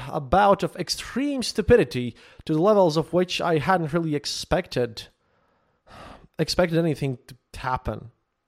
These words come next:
It's just the dumbest thing ever. First of all, uh, there is a, besides the nato summit in, in, in Vilnius, there's also a nafo summit.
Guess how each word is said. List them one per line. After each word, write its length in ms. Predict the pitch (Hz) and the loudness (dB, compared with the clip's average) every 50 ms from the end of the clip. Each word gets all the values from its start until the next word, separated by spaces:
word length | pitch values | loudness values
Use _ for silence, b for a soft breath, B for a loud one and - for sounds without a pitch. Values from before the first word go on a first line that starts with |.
| _ _ _ _ | _ _ _ _
It's 180 | - 151 135 123 | -4 -4 -4 -4
just 440 | 123 135 127 - - - 135 117 - | -6 -8 -8 -8 -12 -18 -20 -8 -6
the 80 | 131 | -4
dumbest 400 | 127 139 147 143 131 120 - - | -2 -2 -2 -2 -4 -6 -8 -8
thing 180 | - 135 127 127 | -6 -6 -4 -2
ever. 320 | 131 123 110 110 - - _ _ _ _ _ _ _ _ _ _ _ _ _ _ _ | -2 -4 -4 -6 -10 -12 _ _ _ _ _ _ _ _ _ _ _ _ _ _ _
First 280 | - - 254 254 - - | -2 0 0 0 0 0
of 100 | 156 117 | 0 0
all, 440 | 113 113 120 151 175 175 _ _ _ _ _ _ | 2 2 2 0 0 -2 _ _ _ _ _ _
uh, 80 | 156 143 | -4 -2
there 180 | 139 151 147 | 0 0 0
is 160 | 143 139 135 | 0 0 -2
a, 140 | 139 135 127 | -2 -2 -2
besides 480 | 127 135 - _ - 143 165 147 131 127 | -4 -8 -10 _ -2 0 0 0 0 0
the 80 | 127 | -4
nato 420 | 127 139 165 214 254 - - 131 127 | -4 -2 0 0 0 -2 -2 -4 -4
summit 380 | - - 123 117 113 107 - - | -4 -6 -6 -6 -6 -8 -10 -10
in, 280 | - 117 113 110 110 107 - | -8 -6 -6 -6 -6 -8 -10
in, 180 | 120 110 113 | -12 -12 -12
in 240 | - 127 120 113 113 | -10 -10 -10 -8 -6
Vilnius, 400 | 135 190 196 143 147 185 - - b b b b b b b | -4 -4 -4 -4 -6 -6 -8 -12 b b b b b b b
there's 200 | - 240 196 143 | -4 -4 -2 0
also 260 | 135 127 - - 160 | -2 -2 0 0 0
a 60 | 170 170 | 0 2
nafo 500 | 202 254 311 359 - - 170 131 120 117 | 2 2 0 0 0 0 0 0 0 -2
summit. 420 | - - 131 117 113 - _ _ | -4 -8 -10 -10 -12 -18 _ _